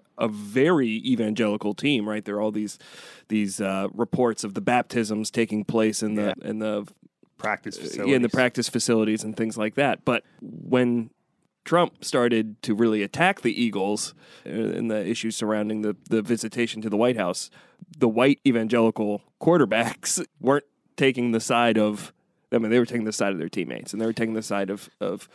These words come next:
Speaker 2: Well, it's, it's, again, this gets to the whole point of your work, right, Paul? I mean, you know, looking at sports as a venue where some kind of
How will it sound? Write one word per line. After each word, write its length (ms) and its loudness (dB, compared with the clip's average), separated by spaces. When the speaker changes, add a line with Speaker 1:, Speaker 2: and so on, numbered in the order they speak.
Speaker 2:
Well, 120 -4
it's, 240 -8
it's, 180 -10
again, 360 -4
this 180 -4
gets 240 -6
to 100 -6
the 100 -6
whole 220 -4
point 460 -4
of 180 -6
your 160 -2
work, 460 -4
right, 240 -8
Paul? 340 -4
I 140 -4
mean, 360 -2
you 80 -6
know, 120 -4
looking 600 -4
at 340 -6
sports 680 -4
as 260 -4
a 60 -2
venue 800 -2
where 200 -4
some 320 -4
kind 400 -4
of 320 -6